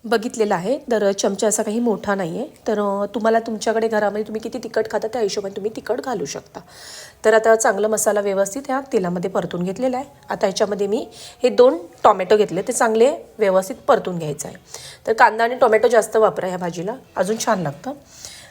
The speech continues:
आता ह्याला मी, अ, जराशी एक मिनटं वाफ काढून घेते, म्हणजे जरा टोमॅटो जरा मेन होऊन जाईल. तर आता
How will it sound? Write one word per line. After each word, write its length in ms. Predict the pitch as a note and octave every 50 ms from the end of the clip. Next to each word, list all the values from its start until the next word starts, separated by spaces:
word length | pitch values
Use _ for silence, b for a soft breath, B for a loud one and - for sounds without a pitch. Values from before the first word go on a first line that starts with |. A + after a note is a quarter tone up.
| B B
आता 200 | - - - A#3+
ह्याला 220 | A3+ B3 A#3 A#3 A#3
मी, 240 | A#3 A#3+ B3 B3+
अ, 200 | B3+ A#3+ A#3+ B3
जराशी 520 | A#3+ A3+ B3 B3 A#3+ A#3+ A#3+ A#3 - C4+ D#4 E4 - - -
एक 100 | - A#3 -
मिनटं 200 | A3+ G#3+ G3 B3
वाफ 200 | A3+ G#3 G3 F#3+
काढून 240 | - - G3+ G#3+ A#3
घेते, 220 | A3+ F#3 D#3+ - F#3
म्हणजे 160 | F#3+ F#3 G3
जरा 180 | G3+ G#3 A#3+ C4+ - B B B B B B B
टोमॅटो 320 | - A3+ G3 G3+ G3+ - G#3
जरा 320 | G3 G3+ G3+ G#3+ C4 C4+
मेन 260 | A#3+ A3 G3+ G3+ G3+
होऊन 240 | G3 G3+ F#3+ F#3+ G#3
जाईल. 260 | G3 F#3 D#3+ F#3+ B3 C#4 B B B B B B B B B B - -
तर 100 | G3+ G3+
आता 460 | F#3+ G3 G3+ G3 F#3+ F#3+ F#3+ F#3+